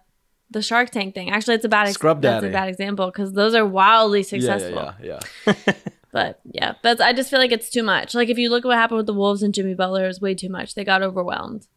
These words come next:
Speaker 2: Mm-hmm.
Speaker 1: And they fumbled it.
Speaker 2: Fumble the bag.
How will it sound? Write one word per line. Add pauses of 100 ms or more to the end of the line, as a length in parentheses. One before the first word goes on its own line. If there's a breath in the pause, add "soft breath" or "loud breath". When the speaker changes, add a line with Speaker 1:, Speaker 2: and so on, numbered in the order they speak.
Speaker 2:
Mm-hmm. (180)
Speaker 1:
And
they
fumbled
it. (1300)
Speaker 2:
Fumble
the
bag.